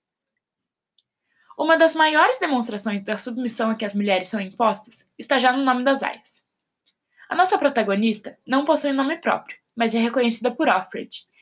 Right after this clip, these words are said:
que significa de Fred, representando o homem que a possui,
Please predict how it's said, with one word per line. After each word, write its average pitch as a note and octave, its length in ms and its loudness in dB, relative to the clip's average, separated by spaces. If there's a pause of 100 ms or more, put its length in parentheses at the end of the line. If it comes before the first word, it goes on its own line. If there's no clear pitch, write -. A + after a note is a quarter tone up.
(100)
que - 60 -6
significa C4 680 -2
de B3 160 -2
Fred, - 560 -4 (340)
representando D4+ 680 2
o E4 80 4
homem B3+ 260 4
que - 100 -8
a B3+ 60 2
possui, - 540 -6